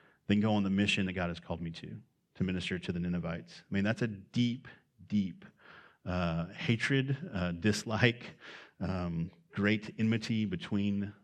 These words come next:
the Ninevites and the Israelites, right? These are, uh, Assyrian enemies of the people of God. And so Jonah basically is saying, uh, "Just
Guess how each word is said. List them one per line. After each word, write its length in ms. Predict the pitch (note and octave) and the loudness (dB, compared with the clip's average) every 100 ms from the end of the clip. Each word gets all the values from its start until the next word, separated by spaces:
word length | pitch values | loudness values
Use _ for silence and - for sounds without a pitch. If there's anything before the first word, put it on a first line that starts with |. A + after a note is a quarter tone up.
| - | -6
the 80 | F2+ | -2
Ninevites 560 | F#2+ G2 F#2 F2+ - | 0 2 0 0 -4
and 80 | F2 | -6
the 80 | E2+ | -4
Israelites, 600 | F2 F2+ E2+ E2 - - | -4 -2 -2 -4 -6 -8
right? 240 | F2+ F#2 - | -6 -6 -8
These 140 | F#2+ F2+ | -6 -6
are, 240 | F2+ F2+ - - - - | -6 -8 -14 -20 -20 -6
uh, 140 | F#2 F2+ | -4 -2
Assyrian 640 | - - G#2 F#2+ F#2 F#2 | -6 0 2 2 0 -2
enemies 720 | G#2+ G#2 F#2+ F2 F2 - - - | 2 2 2 0 -2 -6 -12 -8
of 80 | F#2+ | -8
the 60 | |
people 280 | E2+ - F#2+ | -6 -4 -2
of 120 | E2 | 0
God. 380 | E2+ F2 E2+ G2 - _ _ - | 0 0 -2 -6 -12 _ _ -12
And 80 | F2+ | -2
so 100 | G2 | 2
Jonah 280 | G#2+ G#2+ | 4 4
basically 460 | F2+ G#2+ G#2+ G#2 F2+ | 4 2 2 -2 -2
is 100 | F2 | -2
saying, 460 | G2+ F#2 F#2 F2+ - - - - | -4 -4 -4 -6 -10 -20 -20 -6
uh, 300 | F#2 F#2 F#2 | -2 -2 -2
"Just 300 | G2 G#2+ | -2 -2